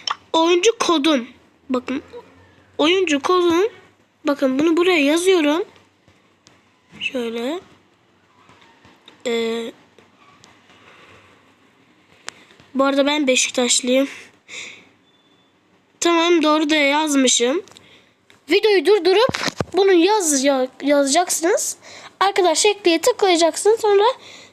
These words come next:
e, davetlerden yine gelir. Bekliyorum, bekliyorum. Bu arada arkadaşlar,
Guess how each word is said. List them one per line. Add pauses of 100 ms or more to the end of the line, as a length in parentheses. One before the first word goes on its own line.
(140)
e,
davetlerden
yine
gelir. (1700)
Bekliyorum,
bekliyorum. (3250)
Bu
arada
arkadaşlar,